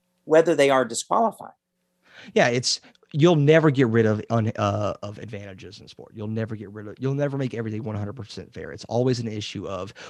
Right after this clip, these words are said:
Speaker 2: what is tolerable unfairness versus what is intolerable unfairness. Uh, so for example, like, height, bone density, all these things, these are tolerable unfairness. Like, uh, you might have picked the wrong parents for your sport,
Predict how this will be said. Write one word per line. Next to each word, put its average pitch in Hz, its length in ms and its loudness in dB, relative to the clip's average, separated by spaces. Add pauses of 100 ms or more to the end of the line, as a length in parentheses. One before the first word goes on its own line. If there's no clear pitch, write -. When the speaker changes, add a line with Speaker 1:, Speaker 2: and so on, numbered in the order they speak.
(120)
Speaker 2:
what 147 140 2
is 90 200 -8
tolerable 123 680 -4
unfairness 135 560 -6
versus 104 380 -14
what 101 160 -12
is 98 140 -14
intolerable 85 760 -18
unfairness. 62 760 -16 (400)
Uh, 107 200 -2
so 120 140 -6
for 120 120 -6
example, 101 400 -8
like, 71 240 -16 (180)
height, - 500 -8 (160)
bone 110 200 -6
density, 120 560 -6 (240)
all 123 180 -4
these 135 200 -6
things, 131 260 -8
these 120 160 -12
are 110 40 -12
tolerable 95 580 -10
unfairness. 53 600 -20 (360)
Like, 101 160 -10 (380)
uh, 101 240 0 (240)
you 123 180 -10
might 120 200 0
have 110 140 -6
picked 156 280 -8
the 143 60 -4
wrong 127 260 -4
parents 110 360 -10
for - 120 -10
your 104 120 -6
sport, 101 460 -10